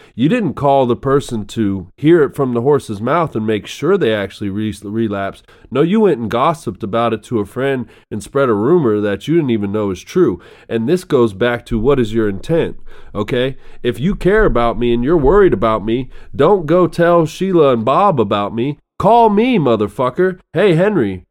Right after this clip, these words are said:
I heard you relapsed. Did you? And are you okay? And what do you need? And can I take you to a meeting? Do you need help?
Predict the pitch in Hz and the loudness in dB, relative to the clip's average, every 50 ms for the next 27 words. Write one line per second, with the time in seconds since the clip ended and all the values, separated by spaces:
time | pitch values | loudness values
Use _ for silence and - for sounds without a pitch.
0 | _ - 139 180 196 180 175 165 151 131 170 196 185 175 214 240 - 151 123 110 | _ -2 0 2 2 4 4 2 2 0 -2 -2 0 0 0 2 2 2 2 0
1 | 98 95 98 95 120 135 151 147 165 202 226 226 - - 135 139 160 175 170 175 | -2 -4 -6 -2 -2 0 0 0 -2 0 0 0 0 2 2 2 2 2 2 2
2 | 175 170 165 156 156 160 160 170 202 202 190 165 143 143 165 175 170 156 156 170 | 4 4 2 2 0 0 0 2 2 2 0 2 2 0 0 0 0 -2 -4 -2
3 | 151 151 170 185 202 208 185 156 139 135 131 - 170 170 170 165 160 156 - 170 | -2 -2 -2 -2 -2 -2 -2 -2 -2 -2 -2 -2 -4 -2 0 0 -2 -2 -2 -4
4 | 165 156 - 165 156 - - 156 147 139 151 175 190 190 196 185 156 139 143 151 | -6 -6 -6 -8 -6 -4 -2 -2 -2 -2 -2 -2 -2 -2 -2 -4 -4 -4 -4 -4
5 | 160 151 147 165 170 165 143 147 165 170 202 185 - | -4 -2 -2 -2 -2 -2 -2 0 0 0 0 -2 -4